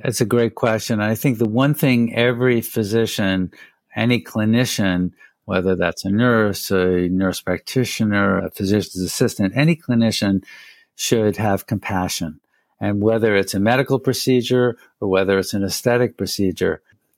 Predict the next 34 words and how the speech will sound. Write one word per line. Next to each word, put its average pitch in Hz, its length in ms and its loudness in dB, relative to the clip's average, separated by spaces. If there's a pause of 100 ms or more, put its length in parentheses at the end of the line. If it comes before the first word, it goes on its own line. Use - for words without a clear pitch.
to 117 100 -2
have 147 220 2
compassion, 123 640 0
to 98 160 -6
truly 214 520 0
understand 117 800 0 (420)
why 113 440 0
that 120 260 0
person 113 360 0
is 92 180 -4
there 98 380 2 (360)
and, 104 460 0
and 98 400 -2
what 110 280 0
are 127 60 4
the 117 180 2
emotional 104 600 0
components 110 880 -2 (380)
to 120 180 2
the 101 160 2
concern 110 480 -2
that 104 220 0
that 101 200 0
patient 101 400 -2
has, 104 540 -2 (280)
whether 107 400 2
it's 95 280 0
a 92 320 2 (320)
cardiac 143 420 2
condition, 123 640 0
a 92 80 0
G 101 240 0
I 131 120 2
condition, 117 760 0